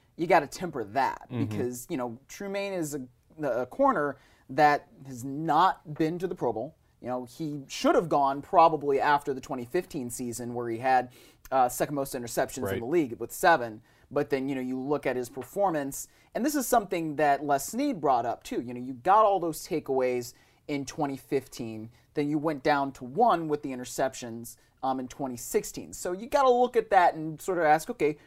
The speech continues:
Speaker 1: what happened? Why did that happen?" And I think one of the factors could even be, uh, that Janoris Jenkins was not playing
Speaker 2: Mm-hmm.
Speaker 1: opposite him in twenty sixteen, where that had been the case, uh, the previous four years. So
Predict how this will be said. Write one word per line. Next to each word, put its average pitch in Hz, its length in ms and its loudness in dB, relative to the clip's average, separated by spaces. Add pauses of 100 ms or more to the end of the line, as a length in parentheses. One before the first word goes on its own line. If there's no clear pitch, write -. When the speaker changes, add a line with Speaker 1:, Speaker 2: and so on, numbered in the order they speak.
(140)
Speaker 1:
what 156 460 4
happened? 156 640 2
Why 147 280 4
did 135 200 -4
that 135 160 4
happen?" 127 460 0
And 117 140 -10
I 143 120 -4
think 131 240 -6 (320)
one 139 180 0
of 135 60 -2
the - 60 -6
factors 160 460 2
could - 200 -4
even 143 340 -6
be, 143 280 0 (420)
uh, 131 320 6
that 139 320 0
Janoris 143 340 -4
Jenkins 151 460 0
was 123 140 -6
not 135 280 2
playing 123 360 -2
Speaker 2:
Mm-hmm. 107 100 -6 (140)
Speaker 1:
opposite 180 400 4
him 117 420 -10
in 127 120 -10
twenty 120 260 -8
sixteen, 120 480 -8
where 123 140 -6
that 123 200 0
had 117 200 -10
been 120 120 -8
the 110 80 -10
case, 110 400 -8 (300)
uh, 117 140 -2
the 117 60 -6
previous 113 440 -6
four 120 200 -6
years. 175 340 -4
So 147 400 2